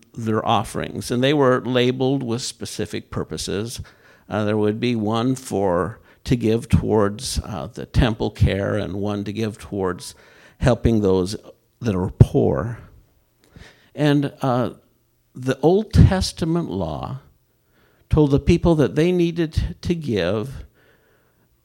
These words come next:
because they needed to rep-, recognize God's ownership and the responsibility that they are stewards of what God had entrusted to them.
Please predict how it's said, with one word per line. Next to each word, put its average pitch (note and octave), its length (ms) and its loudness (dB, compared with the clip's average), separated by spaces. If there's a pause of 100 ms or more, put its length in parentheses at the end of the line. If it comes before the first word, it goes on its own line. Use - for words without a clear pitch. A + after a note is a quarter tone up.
(260)
because C#3+ 540 0
they C3 100 2
needed D#3+ 340 0
to C#3+ 140 -2
rep-, D3 320 -2 (260)
recognize C3 720 0
God's C#3 580 0 (100)
ownership G#2+ 720 -4 (880)
and A2 200 -6
the G#2+ 80 -2
responsibility A#2 1300 -2
that A2+ 200 -8
they A2 420 -6 (500)
are A#2 140 -2
stewards A2+ 720 -4
of A2+ 240 -10
what G2+ 280 -4
God E2 460 -6
had A#2+ 140 -8
entrusted A2 580 -8
to D3+ 140 -8
them. B2+ 200 -12